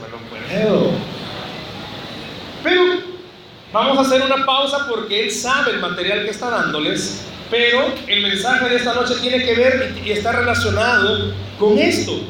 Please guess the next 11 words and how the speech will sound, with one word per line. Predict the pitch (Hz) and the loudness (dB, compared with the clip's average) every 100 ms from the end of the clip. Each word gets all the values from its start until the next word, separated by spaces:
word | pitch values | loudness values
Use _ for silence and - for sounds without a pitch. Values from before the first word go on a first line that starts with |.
| - - | -10 -10
Quiero | 247 285 | -4 -2
esta | 277 254 | 2 4
noche | 262 262 | 4 2
que | 240 | 2
hablemos | 208 240 247 233 | 2 2 2 2
del | 202 208 | 2 2
tema | 240 240 226 | 0 0 -2
ministrando | 233 233 233 214 - - 277 269 196 180 180 180 180 - - | 0 0 0 -2 -2 -2 0 0 0 2 4 2 -2 -8 -6
a | 170 | -2
la | 185 180 | 0 0
familia. | 208 208 269 262 180 - | 0 2 2 4 2 0